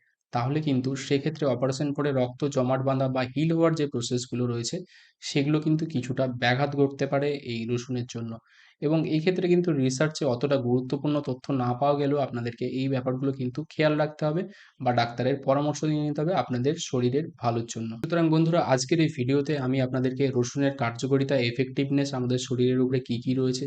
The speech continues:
সেগুলো সম্পূর্ণ জানালাম। তার সঙ্গে জানালাম যাদের অসুবিধে রয়েছে, তারা কিভাবে খেতে পারেন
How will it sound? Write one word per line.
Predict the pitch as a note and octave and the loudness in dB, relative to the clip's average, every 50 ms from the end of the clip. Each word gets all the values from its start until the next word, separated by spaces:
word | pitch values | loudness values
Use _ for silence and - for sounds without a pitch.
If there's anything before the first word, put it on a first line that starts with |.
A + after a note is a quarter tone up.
| C#3+ - | -8 -6
সেগুলো | - C3+ B2 B2+ B2+ B2+ | -4 -2 0 0 0 0
সম্পূর্ণ | B2+ C3 C3 C3 B2+ - D#3 D3+ D3 | 0 -2 -2 -2 0 0 0 0 0
জানালাম। | C#3+ C#3+ C#3+ C#3+ C#3+ D3 C#3 - _ _ - _ _ _ - | 0 0 2 2 2 2 0 -2 _ _ -20 _ _ _ 0
তার | C#3 C#3 C#3 | 2 2 2
সঙ্গে | C#3 - D#3+ D#3+ D#3 C#3+ | 2 2 2 4 4 4
জানালাম | C#3 C3+ C3+ C#3 C#3+ D3 C#3 C3+ | 4 4 4 6 4 4 4 4
যাদের | C3+ B2+ B2+ C3 B2+ | 2 2 2 2 2
অসুবিধে | B2+ B2+ - - - C#3 C#3+ C#3 | 2 0 -2 -4 -2 2 4 4
রয়েছে, | C#3 C3+ C#3 C#3+ C#3 | 4 4 2 0 -2
তারা | - B2+ B2 B2 | 0 0 -2 -2
কিভাবে | - - C#3+ C3 B2 C#3 C#3 C#3 | -2 -2 -2 0 0 2 0 0
খেতে | C#3 - C3+ C3 C#3 | 0 0 0 0 0
পারেন | C3+ C3+ C3 C3+ C#3+ | 0 0 0 0 -2